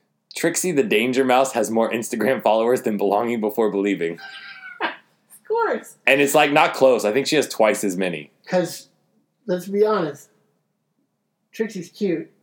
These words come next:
Speaker 1: Maybe we should
Speaker 2: We're
Speaker 1: col-
Speaker 2: not so much.
Speaker 1: Maybe we should collab, start doing some hedgehog pictures in each of our posts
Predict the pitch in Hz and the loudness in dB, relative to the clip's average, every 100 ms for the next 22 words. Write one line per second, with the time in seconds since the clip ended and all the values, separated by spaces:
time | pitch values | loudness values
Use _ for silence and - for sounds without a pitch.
0 | _ - 104 110 113 110 123 175 220 226 | _ -2 0 0 0 -2 0 2 4 4
1 | 214 202 214 190 185 - 196 120 127 123 | 0 2 0 2 -2 -2 0 2 2 0
2 | 110 - 92 98 110 101 - - 403 - | -4 -2 0 4 4 2 0 -6 -6 0
3 | 123 110 107 123 117 110 104 101 - _ | 2 2 2 2 4 2 0 -4 -10 _
4 | _ - - - 117 101 113 117 104 92 | _ -6 -4 -2 0 0 0 2 0 0
5 | 101 - 98 98 92 101 104 107 101 90 | -6 -2 0 0 -2 -4 -2 -4 -6 -4
6 | 92 - 127 117 101 - - - | -4 -2 0 0 -2 -10 -14 -14